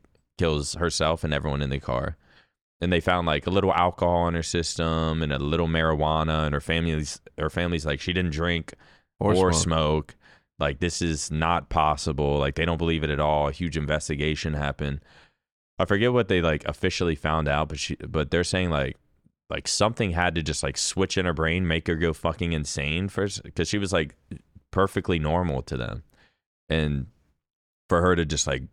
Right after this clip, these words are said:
Speaker 1: drive on the opposite lane, kill her and, like, all of her kids, one of her kids survived.
Speaker 2: Oh my God.
Speaker 1: Um, but it was just, like, her family was insisting to, like, the police that, like, it wasn't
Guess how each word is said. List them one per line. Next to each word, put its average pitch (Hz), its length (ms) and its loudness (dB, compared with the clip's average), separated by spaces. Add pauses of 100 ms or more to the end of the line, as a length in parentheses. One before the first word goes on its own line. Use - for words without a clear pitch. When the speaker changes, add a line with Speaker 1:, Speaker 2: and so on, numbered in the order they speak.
Speaker 1:
drive 80 300 2
on 87 80 2
the 80 100 2
opposite 76 420 0 (200)
lane, 76 680 0 (380)
kill 85 300 2
her 85 260 4
and, 85 100 2
like, 78 160 0
all 85 180 2
of 85 80 0
her 82 120 0
kids, 82 440 0
one 82 200 2
of 82 80 0
her 85 100 2
kids 85 260 0
survived. 76 640 2 (280)
Speaker 2:
Oh 98 200 -2
my 87 160 -8
God. 90 440 -8
Speaker 1:
Um, 78 560 0 (120)
but 90 160 2
it 92 40 6
was 87 120 2
just, - 240 0
like, 80 500 2
her 90 180 4
family 98 380 2
was 101 200 2
insisting 85 760 -2
to, 85 120 0
like, 71 180 0
the 73 80 -2
police 76 460 -2
that, 64 160 -2
like, 64 220 -4 (580)
it 78 120 -2
wasn't 92 380 2